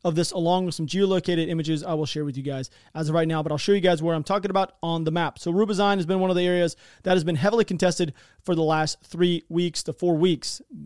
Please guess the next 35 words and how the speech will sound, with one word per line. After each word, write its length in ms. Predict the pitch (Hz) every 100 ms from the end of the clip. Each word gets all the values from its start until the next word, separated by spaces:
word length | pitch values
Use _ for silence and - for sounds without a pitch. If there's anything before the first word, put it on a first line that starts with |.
| -
For 120 | -
the 60 | 160
most 200 | 185 -
part, 180 | 180 175
the 100 | 165
Russians 280 | 170 - 151
have 100 | 143
controlled 280 | - 156
the 60 | 156
northern 280 | 196 226 196
part 240 | - 208
of 20 |
the 60 | 185
city 300 | 214 202 185 - - -
and 180 | 202 185
the 60 |
southern 460 | 160 190 180 165 147
by 340 | 156 160 151 151
the 180 | 151
Ukrainians. 480 | 156 - 202 170 135 - - _ _ -
I'm 120 | 180
not 160 | 208 220
gonna 140 | 190
say 260 | - 202 196
that 160 | 180
they 140 | 185 175
had 160 | 170
pushed 280 | 196 170 -
through. 220 | 185 202
It 100 | 196
could 160 | 208 185
be 100 | 180
another 340 | 180 175 147
Popasna 640 | - 160 - 247 165 165 151
thing 300 | 165 175